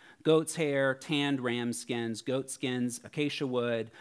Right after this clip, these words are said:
oil for the lamps, spices for the anointing oil and for the fragrant incense,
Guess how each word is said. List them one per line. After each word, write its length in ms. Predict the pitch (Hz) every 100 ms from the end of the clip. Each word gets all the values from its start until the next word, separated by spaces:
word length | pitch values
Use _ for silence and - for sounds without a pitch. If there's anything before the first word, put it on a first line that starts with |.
| - - -
oil 460 | 156 156 156 151
for 160 | 131 143
the 120 | 117
lamps, 580 | 123 131 127 120 - -
spices 600 | - 147 156 - 147 127
for 140 | -
the 120 | 117 110
anointing 520 | 120 131 135 139 123
oil 380 | 120 117 117 113
and 120 | 107
for 100 | -
the 100 | 101
fragrant 480 | 98 131 123 120 107
incense, 760 | 107 98 - 98 101 - -